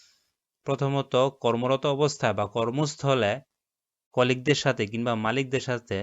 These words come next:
যে সমস্ত কথা হয়ে থাকে তা নিয়ে আজকের আমাদের ভিডিওটি সাজানো। আশা করি মনোযোগ সহকারে দেখবেন। প্রথমে যে বাক্যটি রয়েছে তা হলো, "আসসালামু আলাইকুম, শুভ সকাল বন্ধু।" এর আরবি হলো,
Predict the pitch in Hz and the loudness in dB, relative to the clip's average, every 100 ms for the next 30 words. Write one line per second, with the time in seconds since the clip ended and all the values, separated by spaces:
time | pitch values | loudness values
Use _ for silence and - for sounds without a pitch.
0 | 123 113 131 131 120 123 - 120 - 139 | -6 -4 -2 -2 -2 -4 -2 -4 -2 0
1 | 139 135 131 123 - 123 - 110 117 123 | 2 2 2 0 0 -2 2 0 0 -2
2 | 107 - 135 123 110 110 127 117 110 120 | -4 -4 -4 -4 -4 -4 -4 -4 -4 -2
3 | 117 143 117 101 95 92 90 120 117 127 | -2 -2 -2 -2 -2 -4 -6 -4 -4 -2
4 | 131 117 120 123 113 113 107 107 98 92 | -2 -4 -4 -4 -4 -6 -4 -4 -4 -6
5 | 90 87 - _ - _ _ _ _ _ | -6 -12 -12 _ -20 _ _ _ _ _
6 | _ _ 147 147 156 135 135 127 - 151 | _ _ 0 2 2 4 4 4 2 -2
7 | 135 123 120 113 123 127 120 107 113 104 | 2 2 2 0 -4 0 2 2 2 0
8 | 104 123 117 - 131 127 123 113 117 117 | 0 0 -2 0 2 2 4 4 4 2
9 | 104 98 - 135 135 131 123 120 113 104 | -2 -6 -6 -4 -2 0 0 0 0 -2
10 | 113 107 90 85 _ _ _ _ - 107 | -4 -4 -6 -10 _ _ _ _ -4 0
11 | 104 104 139 139 127 | 0 0 0 2 4